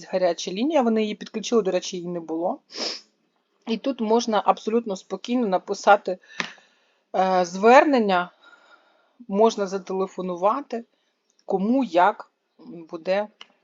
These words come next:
комфортно. Все залежить тільки від того, як вам комфортно. Ось номер телефону, п'ятсот дев'яносто шість шістдесят вісім два нулі. Е, пробуйте, дзвоніть, консультуйтесь, тобто нічого такого тут немає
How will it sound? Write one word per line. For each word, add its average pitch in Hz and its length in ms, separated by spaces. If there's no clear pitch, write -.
комфортно. - 640
Все 247 220
залежить 185 440
тільки - 260
від 160 140
того, 180 260
як 202 340
вам 170 180
комфортно. - 680
Ось 180 220
номер 170 260
телефону, 277 540
п'ятсот - 200
дев'яносто 170 380
шість - 200
шістдесят - 260
вісім 208 240
два 160 180
нулі. 139 240
Е, - 40
пробуйте, 330 440
дзвоніть, 240 640
консультуйтесь, 233 1120
тобто 185 340
нічого 202 360
такого 196 380
тут - 160
немає 202 540